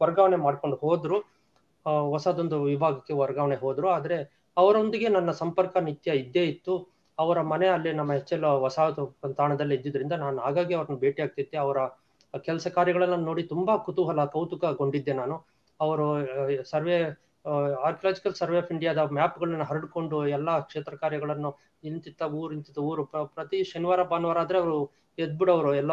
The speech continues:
ಇಂಥ ಕಡೆ ಪ್ರವಾಸ ಹೋಗ್ತೀನಿ, ಹಾಗೆ ಕ್ಷೇತ್ರ ಕಾರ್ಯ ಮಾಡ್ತೀನಿ" ಅಂತ. ಸಾಹಿತ್ಯ ಪರಿಷತ್ನಲ್ಲಿ ಅವರು ಶಾಸನ ತರಗತಿಗಳನ್ನ ತಗೊಳ್ತಾ ಇದ್ರು. ನನ್ಗೆ ಇದ್ಯಾವುದಕ್ಕೂ ತೊಡ್ಕೊಳಕ್ ಆಗ್ಲಿಲ್ಲ. ಆದ್ರೂ ಕೂಡ ಅವ್ರ ಬಗ್ಗೆ ಅಪಾರವಾದ ಗೌರವ ಇದೆ. ಅವರ ಪುಸ್ತಕ ಅಂತೂ ಒಂದು ಮೇರುಕೃತಿ, ತಮಿಳುನಾಡಿನಲ್ಲಿ ಕನ್ನಡ ಶಾಸನಗಳು ಅಂತ ಅವ್ರು ಬರ್ದ ಪುಸ್ತಕಗಳಲ್ಲಿ ಅವರು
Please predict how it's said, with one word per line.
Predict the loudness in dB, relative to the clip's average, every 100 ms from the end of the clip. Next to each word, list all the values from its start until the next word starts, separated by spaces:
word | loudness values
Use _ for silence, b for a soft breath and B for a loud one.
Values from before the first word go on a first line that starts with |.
| 0
ಇಂಥ | -2 -4
ಕಡೆ | -4 -6
ಪ್ರವಾಸ | -2 0 2 0
ಹೋಗ್ತೀನಿ, | -2 -2 -2 0
ಹಾಗೆ | 0 -2
ಕ್ಷೇತ್ರ | -4 -8 -8 -6
ಕಾರ್ಯ | -4 -4
ಮಾಡ್ತೀನಿ" | -6 -6 -8 -4
ಅಂತ. | -6 -6 _ _ _ 0
ಸಾಹಿತ್ಯ | 4 4 2
ಪರಿಷತ್ನಲ್ಲಿ | 0 -2 -2 -4 -2 0
ಅವರು | 0 0
ಶಾಸನ | 0 0 -2
ತರಗತಿಗಳನ್ನ | -2 0 0 2 0 0
ತಗೊಳ್ತಾ | 0 0 0 -2
ಇದ್ರು. | -2 -6 -10 _ _
ನನ್ಗೆ | 0 0 0
ಇದ್ಯಾವುದಕ್ಕೂ | 2 4 4 2 -4
ತೊಡ್ಕೊಳಕ್ | -2 -4 2 4 4 2
ಆಗ್ಲಿಲ್ಲ. | 0 0 -2 -4 _ _ 0
ಆದ್ರೂ | 2 2
ಕೂಡ | 2
ಅವ್ರ | 2 0
ಬಗ್ಗೆ | -2 0
ಅಪಾರವಾದ | 2 4 4 4
ಗೌರವ | 2 -2 0
ಇದೆ. | 0
ಅವರ | 0 0 2
ಪುಸ್ತಕ | 0 -4 -12 -2
ಅಂತೂ | 0 2 0
ಒಂದು | -2
ಮೇರುಕೃತಿ, | -2 -2 -4 -8 -6 -4
ತಮಿಳುನಾಡಿನಲ್ಲಿ | -4 -2 0 0 0 -2 -2
ಕನ್ನಡ | -2 -2 -2
ಶಾಸನಗಳು | -2 -4 -2 -2 -2
ಅಂತ | -2
ಅವ್ರು | -4 -2
ಬರ್ದ | -6 -6 -10
ಪುಸ್ತಕಗಳಲ್ಲಿ | -10 -6 -4 -4 -6 -14 _ _ _ 0
ಅವರು | 2 2 -2